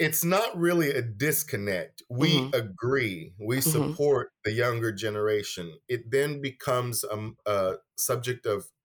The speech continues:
Speaker 1: choosing your battles wisely. And
Speaker 2: Mm.
Speaker 1: what is your purpose and your mission?
Speaker 2: Mm-hmm.
Speaker 1: Right now, we are the first council in close to a hundred years.
Speaker 2: Mm-hmm.
Speaker 1: So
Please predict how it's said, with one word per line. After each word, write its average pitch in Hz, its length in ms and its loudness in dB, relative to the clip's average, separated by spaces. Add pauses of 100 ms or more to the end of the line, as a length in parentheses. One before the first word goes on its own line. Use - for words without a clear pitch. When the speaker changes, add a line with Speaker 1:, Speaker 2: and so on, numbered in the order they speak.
(140)
Speaker 1:
choosing 131 560 -4
your 101 340 -4
battles 104 680 0 (720)
wisely. 95 840 0 (180)
And 156 260 6
Speaker 2:
Mm. 143 200 4
Speaker 1:
what 135 240 4
is 123 280 0
your 107 180 2 (180)
purpose 127 600 -2
and 98 220 -4
your 87 140 -6
mission? 95 560 -4 (340)
Speaker 2:
Mm-hmm. 147 220 2
Speaker 1:
Right 113 220 2
now, 113 400 2
we 120 180 0
are 113 180 4
the 104 120 -2
first 113 540 0
council 110 720 -2
in 101 140 -6
close 95 320 -2
to 92 100 -2
a 92 60 -4
hundred 90 400 -6
years. 95 580 -4
Speaker 2:
Mm-hmm. 151 400 2
Speaker 1:
So 104 380 0